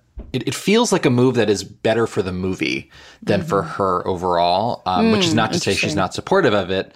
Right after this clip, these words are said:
Speaker 1: but it does position the movie in a way where it, it, you know, it's, it fits the narrative it's trying to sell in a really compelling way. I just think that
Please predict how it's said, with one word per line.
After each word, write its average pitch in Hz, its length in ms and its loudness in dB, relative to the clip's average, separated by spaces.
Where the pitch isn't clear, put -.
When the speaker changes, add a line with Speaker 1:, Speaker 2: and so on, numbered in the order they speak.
Speaker 1:
but 104 520 -2
it 120 180 -4
does 120 300 2
position 110 520 -2
the 101 80 0
movie 98 540 0
in 98 200 -4
a 95 60 -2
way 95 280 2
where 90 260 2
it, 90 220 -2
it, 90 140 -6
you 113 120 -2
know, 95 100 -2
it's, - 240 -2
it 123 120 -2
fits - 340 0
the 131 80 2
narrative 101 320 2
it's 87 120 -6
trying 95 220 -2
to 92 60 -4
sell 95 220 -2
in 92 60 0
a 90 60 0
really 90 520 0
compelling 101 420 0
way. 98 400 -2
I 113 200 0
just - 320 -2
think 151 320 2
that 104 360 0